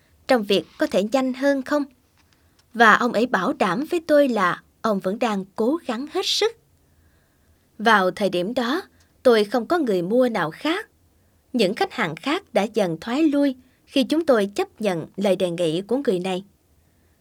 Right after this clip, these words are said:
Tất cả những gì tôi có thể làm trong chín tháng đằng đẵng, đó là chờ đợi cho tới khi ông hoàn tất quy trình kiểm tra và quyết định.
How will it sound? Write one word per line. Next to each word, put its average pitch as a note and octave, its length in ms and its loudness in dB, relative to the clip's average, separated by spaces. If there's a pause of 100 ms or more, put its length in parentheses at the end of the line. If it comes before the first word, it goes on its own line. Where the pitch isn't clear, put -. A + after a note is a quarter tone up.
(120)
Tất G#4+ 180 0
cả C4 120 6
những D4+ 300 -4
gì G3 180 4
tôi C#4 180 4
có F#4 120 -4
thể A#3 220 -6
làm G3 340 -4
trong G#3 260 -2
chín C4 380 -2
tháng D4 400 -6
đằng E3+ 280 -6
đẵng, F#3 280 -4 (640)
đó C#4+ 120 6
là C4+ 280 2 (120)
chờ F3+ 340 2
đợi D3+ 280 -2 (420)
cho C4+ 100 8
tới C4 160 2
khi A#3 380 -2
ông G#3 240 -2
hoàn F3+ 280 -2
tất F#4 300 -4
quy D4+ 260 0
trình E3+ 200 -2
kiểm F#3 380 -6
tra C4+ 240 -2 (320)
và F#3 280 0 (120)
quyết F#4 260 0
định. E3 200 -6